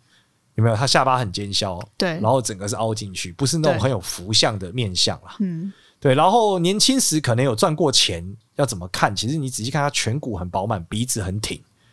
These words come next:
Speaker 1: 这种来说，这种老伯伯你应该是比较有能力的啦。
Speaker 2: 嗯。
Speaker 1: 所以这种应该是干过大事，最后下巴很尖削，所以欠了很多钱，就是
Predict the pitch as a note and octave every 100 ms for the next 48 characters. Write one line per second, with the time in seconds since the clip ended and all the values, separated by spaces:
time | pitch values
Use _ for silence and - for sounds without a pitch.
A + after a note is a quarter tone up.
0 | _ _ _ - A3 C#3+ B2+ F3 E3 F#3+
1 | C#3+ A#2 C#3 D3+ C3+ D3+ D#3+ D3+ C3+ G#2+
2 | C3 F#2 F2+ F2+ A2+ F#2 F2 - - -
3 | G3 E3 E3 F#3 F#3+ A3 F#3 C3+ F3+ C#3+
4 | E3+ D#3+ E3+ D3 D3+ D3+ B2 A#2 - C#3
5 | A2 D#3 C#3+ B2+ A#2 D3+ C#3 C3 F#2 A2
6 | A2+ A#2+ G#2+ - A2 F2+ F2+ G#2+ - F2
7 | A#2+ A#2+ C3